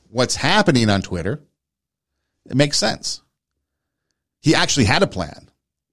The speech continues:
So all the naysayers, he's just put them to rest, put them to bed, 'cause he had a plan. And this is something that's gonna be able to benefit everybody.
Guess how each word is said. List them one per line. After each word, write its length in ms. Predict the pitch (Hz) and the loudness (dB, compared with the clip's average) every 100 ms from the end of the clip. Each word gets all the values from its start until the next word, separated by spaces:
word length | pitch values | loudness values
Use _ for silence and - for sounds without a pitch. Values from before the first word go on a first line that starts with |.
| _ _ _ | _ _ _
So 160 | - 156 | 0 2
all 140 | 160 | 4
the 80 | 131 | 4
naysayers, 600 | 185 208 135 123 127 - | 2 2 2 4 4 2
he's 160 | 135 | 0
just 220 | 120 127 - | 0 -2 -2
put 160 | 123 | -4
them 140 | 117 104 | -2 0
to 60 | |
rest, 420 | 104 160 - - _ _ _ _ _ _ | 0 0 -4 -12 _ _ _ _ _ _
put 140 | - - | -6 -2
them 160 | 107 | -2
to 60 | 90 | 0
bed, 360 | 76 139 - _ _ _ _ _ | 2 0 -2 _ _ _ _ _
'cause 160 | 120 131 | -6 -2
he 40 | |
had 100 | 147 | -4
a 40 | |
plan. 380 | 143 143 - - _ _ _ _ _ _ _ _ - | -4 -6 -8 -14 _ _ _ _ _ _ _ _ -4
And 140 | 139 | -2
this 120 | 156 | 0
is 60 | 143 | 0
something 220 | 165 156 | 0 0
that's 140 | 143 | -2
gonna 100 | 139 | 0
be 80 | 131 | 0
able 140 | 135 123 | 0 0
to 60 | |
benefit 540 | 117 135 123 131 - - | 0 0 2 0 -2 -2
everybody. 680 | 160 180 120 101 80 - | 2 2 4 2 0 -10